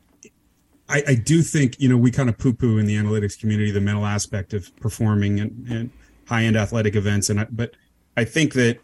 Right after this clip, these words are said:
I think that when things start going really bad, I think that can snowball, and I think that's what happened. So, yeah, no, I, I think this could have been,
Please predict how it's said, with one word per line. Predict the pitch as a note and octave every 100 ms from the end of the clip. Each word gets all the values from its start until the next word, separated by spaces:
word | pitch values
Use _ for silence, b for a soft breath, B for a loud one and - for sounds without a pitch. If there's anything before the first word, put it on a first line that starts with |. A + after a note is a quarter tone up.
| _ _ _ _ _ _
I | B2
think | - D3+
that | B2 B2+
when | B2
things | A2+ C#3+ -
start | C#3+ A2+
going | B2 A#2
really | A2 A2+ G#2
bad, | F#2+ G2 F#2+ F#2 G2+ - _ _
I | G2+
think | A#2+ G2+
that | G#2+ G2
can | - G2 G2
snowball, | - G2+ F2+ F#2 F#2
and | G2
I |
think | F#2+ F#2
that's | - F#2
what | - F#2+
happened. | G2 G2+
So, | F#2+ A#2+
yeah, | A#2+ C3+
no, | A#2+
I, | C3 C3+ b b -
I | B2
think | D#3+ B2
this | C#3
could | - C#3
have | C3
been, | A#2 A#2+